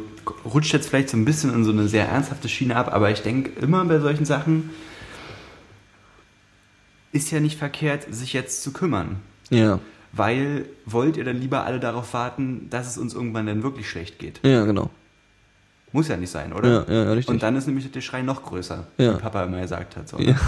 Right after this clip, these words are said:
Speaker 1: Dann
Speaker 2: genau.
Speaker 1: ist der Schrei groß.
Speaker 2: Genau.
Speaker 1: Ist so. Ich, also, mich ärgert es, dass, und, also, dass die Deutschen verloren haben, und ich denke, verloren haben, weil ich denke schon, dass es mal da war,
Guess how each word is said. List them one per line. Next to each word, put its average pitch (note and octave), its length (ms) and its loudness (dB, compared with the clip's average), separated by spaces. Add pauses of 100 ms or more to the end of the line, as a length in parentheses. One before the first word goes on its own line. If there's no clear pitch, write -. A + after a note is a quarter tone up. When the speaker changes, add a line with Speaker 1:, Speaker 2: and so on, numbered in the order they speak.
(160)
Speaker 1:
Dann B2+ 140 6
Speaker 2:
genau. B2 140 6
Speaker 1:
ist C#3+ 80 0
der A#2 60 -2
Schrei A2 240 -6
groß. G#2+ 480 -4
Speaker 2:
Genau. G#2+ 420 4
Speaker 1:
Ist F#3+ 160 0
so. F#2+ 260 -2 (220)
Ich, - 220 -2
also, C3 320 2 (440)
mich B2+ 180 2
ärgert A3 340 0
es, F#3 140 -10
dass, E3 300 -2 (1400)
und, A2 300 0 (880)
also, A#2 160 -2
dass B2+ 180 0
die B2+ 80 -4
Deutschen C3+ 320 2
verloren D3+ 440 2
haben, F3+ 380 0 (460)
und A2+ 120 4
ich G2 100 0
denke, D#3+ 260 4
verloren A2 440 2
haben, D#3 180 4
weil A2 80 -2
ich G2+ 80 -4
denke A2+ 200 0
schon, B2+ 140 2
dass B2 120 2
es G#2+ 100 -6
mal A2 140 2
da A#2+ 240 2
war, D3+ 260 0